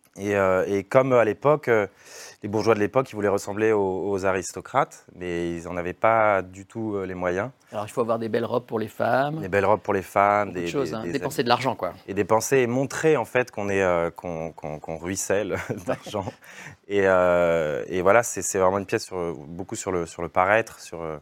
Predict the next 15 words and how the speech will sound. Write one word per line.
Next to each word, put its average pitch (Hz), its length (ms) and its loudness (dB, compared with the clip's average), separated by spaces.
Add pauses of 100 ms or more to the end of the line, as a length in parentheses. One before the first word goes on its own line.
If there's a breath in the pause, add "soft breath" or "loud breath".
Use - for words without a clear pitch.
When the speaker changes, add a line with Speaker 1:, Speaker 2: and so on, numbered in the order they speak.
(640 soft breath)
Speaker 1:
ouais, 90 100 -4
la 85 80 0
volonté 85 360 -8
Speaker 2:
Sur 87 120 -10
Speaker 1:
de - 40 -8
briller 104 320 2
en 135 40 2
Speaker 2:
l'étiquette 143 140 -2
Speaker 1:
société, 107 360 -4
Speaker 2:
et 104 60 4
Speaker 1:
sur 95 140 -6
l'étiquette 90 360 -6
sociale, 107 460 0
sur, 80 240 -10
euh, 80 260 -4